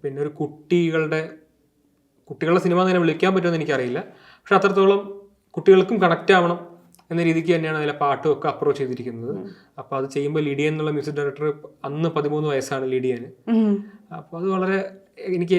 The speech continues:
Speaker 1: എക്സൈറ്റിംഗ് ആയിരുന്നു. മ്യൂസിക് ഡയറക്ടർ is just തേർട്ടീൻ years old, പക്ഷെ അപ്പുറത്തിരിക്കുന്നവരുടെ എക്സ്പീരിയൻസ് പോലും ചിലപ്പോ
Speaker 2: ഉം.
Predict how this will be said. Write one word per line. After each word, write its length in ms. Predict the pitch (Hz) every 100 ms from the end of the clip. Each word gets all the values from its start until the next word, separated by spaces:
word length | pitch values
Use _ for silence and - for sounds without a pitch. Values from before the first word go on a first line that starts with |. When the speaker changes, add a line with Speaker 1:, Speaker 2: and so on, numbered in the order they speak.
| 165
Speaker 1:
എക്സൈറ്റിംഗ് 560 | 165 160 147 180 170 160
ആയിരുന്നു. 220 | 127 120
മ്യൂസിക് 100 | 123
ഡയറക്ടർ 220 | 143 165
is 300 | 175 - -
just 180 | 147 -
തേർട്ടീൻ 360 | 143 147 143 131
years 160 | 131
old, 120 | 135 135
പക്ഷെ 240 | 127 131
അപ്പുറത്തിരിക്കുന്നവരുടെ 680 | 123 - 156 143 147 151 147
എക്സ്പീരിയൻസ് 600 | 139 - 170 170 170 180
പോലും 220 | 165 160
ചിലപ്പോ 460 | 151 143 147 147 - - _ - - _ -
Speaker 2:
ഉം. 420 | 185 185 180 180